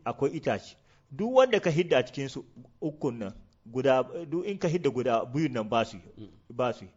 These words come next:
Speaker 1: Kenan dole tare ne suke zuwa. Yanzu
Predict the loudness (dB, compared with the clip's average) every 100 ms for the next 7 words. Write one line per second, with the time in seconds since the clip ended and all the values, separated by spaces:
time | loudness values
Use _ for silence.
0 | _ _ -2 -2 0 -2 2 4 4 4
1 | 4 4 0 -6 -6 -6 -6 -12 -18 _
2 | _ _ -6 -4 -2 -4 -8